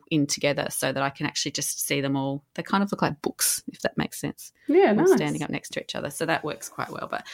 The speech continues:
Speaker 1: I don't like utensils on my bench top. Uh, I don't use them enough. They get dusty. I'm not the cook that you are,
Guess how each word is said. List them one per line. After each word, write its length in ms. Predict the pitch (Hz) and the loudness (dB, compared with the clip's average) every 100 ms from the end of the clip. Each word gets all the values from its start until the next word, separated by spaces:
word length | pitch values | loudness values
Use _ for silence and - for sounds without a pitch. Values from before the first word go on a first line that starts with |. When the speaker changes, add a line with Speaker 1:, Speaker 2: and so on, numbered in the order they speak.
| - - | -10 4
Speaker 1:
I 80 | 196 | 6
don't 160 | 208 165 | 8 6
like 240 | 160 - | 4 4
utensils 640 | 165 165 - 170 156 151 - _ _ - - | 0 0 2 2 4 2 -6 _ _ -8 0
on 140 | 165 | 2
my 280 | 156 147 135 _ - | 4 2 0 _ -4
bench 240 | 185 - | -4 0
top. 280 | - 285 - - - - - _ _ _ - | 4 4 2 -20 -20 -20 -20 _ _ _ 2
Uh, 20 | 160 | 6
I 100 | 147 156 - | 6 4 2
don't 320 | 165 160 156 | 4 4 4
use 200 | 175 202 | 2 2
them 120 | - 220 | 4 4
enough. 320 | 226 233 - | 4 2 2
They 140 | 160 147 | 0 2
get 340 | 156 - 165 | 0 -2 -2
dusty. 680 | 185 196 - 233 233 226 - | 0 2 2 4 4 4 2
I'm 140 | 165 165 | 4 4
not 200 | 156 - | 4 0
the 60 | |
cook 220 | - - - | -6 -6 -6
that 120 | - | 0
you 160 | 151 143 | 2 4
are, 220 | 139 | 2